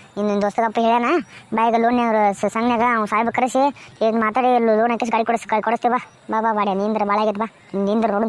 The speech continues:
ತಿಂಡಿ ಅಷ್ಟೈತಿ ನೋಡು ಬಾ. ಹ್ಮ್, ಕೊಡಿಸ್ತೀವಿ ಮತ್ತೆ ಪಕ್ಕ ಕೊಡಿಸ್ತೀನಿ, ಮತ್ತೆ ಕೊಡಿಸ್ಬೇಕು ಮತ್ತೆ ನೋಡು ಮತ್ತೆ. ಏ, ಕೊಡಿಸ್ತೀನಿ ಅಂದೆ ತಿಲ್ಲಿ ಇವಾಗ, ಮತ್ತೆ ಎಲ್ಲಿ ತಿನ್ನಕತ್ತೀನಿ ಅಂದೆ? ಈಗ ನೀನು ಇದ್ರ ಫೋನ್ ಹಚ್ಚಿ ಹೇಳಿದ್ದೀನಿ ನೋಡಿಲ್ಲ, ಮತ್ತೆ ನಾಟಕ ಹಚ್ಚಿನ ಇಲ್ಲ, ಕೊಡಿಸ್ತೀನಿ ಅಂತ ಹೇಳ್ತೀನಿ ಇಲ್ಲ, ಹೋಗಿ ಊಟ ಮಾಡೋದು ಬಾಡೆ ಹೋಗಂತ. ಹ್ಮ್, ಆಯ್ತು ಆಯ್ತು. ಏ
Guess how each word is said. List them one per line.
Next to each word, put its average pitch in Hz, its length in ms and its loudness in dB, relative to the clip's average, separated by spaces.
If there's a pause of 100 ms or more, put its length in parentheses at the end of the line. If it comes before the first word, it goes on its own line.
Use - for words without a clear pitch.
ತಿಂಡಿ 208 220 0
ಅಷ್ಟೈತಿ - 280 -4 (220)
ನೋಡು 220 220 -2
ಬಾ. 226 60 -4 (420)
ಹ್ಮ್, 190 180 -2
ಕೊಡಿಸ್ತೀವಿ 208 480 0
ಮತ್ತೆ - 160 -4
ಪಕ್ಕ 190 220 -4 (560)
ಕೊಡಿಸ್ತೀನಿ, 196 360 -4 (200)
ಮತ್ತೆ 180 180 -6
ಕೊಡಿಸ್ಬೇಕು 190 400 -2
ಮತ್ತೆ 208 200 0 (280)
ನೋಡು 190 240 -2
ಮತ್ತೆ. 185 180 -2 (360)
ಏ, 247 40 4 (220)
ಕೊಡಿಸ್ತೀನಿ 262 300 -2
ಅಂದೆ 262 180 0
ತಿಲ್ಲಿ 269 160 2
ಇವಾಗ, 220 160 4 (160)
ಮತ್ತೆ 226 180 -2
ಎಲ್ಲಿ 262 120 0
ತಿನ್ನಕತ್ತೀನಿ 254 320 0
ಅಂದೆ? 226 140 2 (160)
ಈಗ 202 120 2
ನೀನು 220 140 0
ಇದ್ರ 220 180 0
ಫೋನ್ 277 120 2
ಹಚ್ಚಿ 247 120 -2
ಹೇಳಿದ್ದೀನಿ 247 280 0
ನೋಡಿಲ್ಲ, 254 220 2 (640)
ಮತ್ತೆ 254 160 -2
ನಾಟಕ 262 180 0
ಹಚ್ಚಿನ 240 260 -2
ಇಲ್ಲ, 392 80 2 (260)
ಕೊಡಿಸ್ತೀನಿ 302 240 0
ಅಂತ 277 100 2
ಹೇಳ್ತೀನಿ 320 200 2
ಇಲ್ಲ, 370 100 4 (240)
ಹೋಗಿ 262 140 0
ಊಟ 285 100 2
ಮಾಡೋದು 415 180 0 (240)
ಬಾಡೆ 156 160 -6 (200)
ಹೋಗಂತ. 294 220 0 (440)
ಹ್ಮ್, 180 300 0
ಆಯ್ತು 175 260 0
ಆಯ್ತು. 165 200 -2 (520)
ಏ 208 100 0